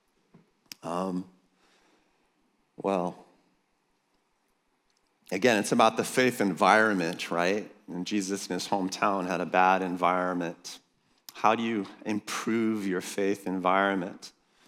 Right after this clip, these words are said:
Um, one of my favorite stories on this topic comes from Acts chapter fourteen. This is a story about Paul in Lystra,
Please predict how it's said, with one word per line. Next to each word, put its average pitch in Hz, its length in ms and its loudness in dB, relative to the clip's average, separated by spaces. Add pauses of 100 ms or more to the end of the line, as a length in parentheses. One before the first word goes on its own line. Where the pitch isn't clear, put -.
(240)
Um, 98 300 -8
one 107 100 0
of 101 40 2
my 101 100 4
favorite 98 320 0
stories 101 380 -2
on 98 100 -4
this 95 120 -6
topic 107 440 2
comes 101 260 -2
from 87 160 -6
Acts 98 320 0
chapter 104 320 -2
fourteen. 98 640 -4
This 101 160 -6
is 101 140 -6
a 98 40 -6
story 104 380 0
about 98 280 -2
Paul 110 440 4
in 95 180 -4
Lystra, 110 680 2